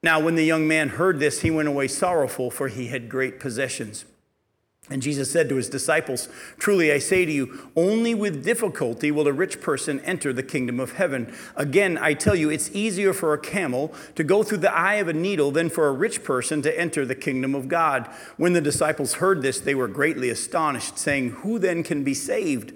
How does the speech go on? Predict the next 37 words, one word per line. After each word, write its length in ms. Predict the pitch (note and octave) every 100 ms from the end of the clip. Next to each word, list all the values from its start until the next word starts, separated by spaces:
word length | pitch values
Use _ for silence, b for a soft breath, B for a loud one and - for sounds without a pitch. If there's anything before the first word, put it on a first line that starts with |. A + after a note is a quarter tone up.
| B B B
But 180 | D3+ C3
Jesus 380 | G3 F3 C#3
looked 220 | D#3+ F3+ F3
at 100 | E3+
them 180 | E3
and 100 | D#3
said, 240 | D3 D3+ C3
"With 160 | C3+
man 360 | A#2 D#3+ E3+ D#3+
this 160 | C3+ D3+
is 120 | C3+
impossible, 640 | E3+ E3+ A#2 A2+ B2 C#3
but 200 | C#3 C3+
with 200 | C3+ A#2
God 380 | D3+ D3 D3+ - -
all 240 | G3 G#3
things 520 | - B2 A2 B2+ B2+ -
are 100 | B2+
possible." 680 | - F#3+ E3+ - A#2+ A2+ - B B -
Then 160 | E3
Peter 260 | C3 E3 D3
said 240 | - C#3+
in 100 | C#3
reply, 420 | D#3+ D#3+ A#2+ A2+ C3
"See, 340 | - E3+ F3 B B
we 140 | G3
have 140 | A3 C3+
left 260 | E3 F3
everything 500 | - A3 A#3+ - D3
and 120 | C3 A#2
followed 400 | C#3 B2+ B2 G#2+
you. 240 | A2+ G2+ - B B B
What 280 | C3 G3 F3+
then 240 | A3 G3+
will 120 | F#3+
we 180 | F#3 C4+
have?" 480 | - A2 A2 A2+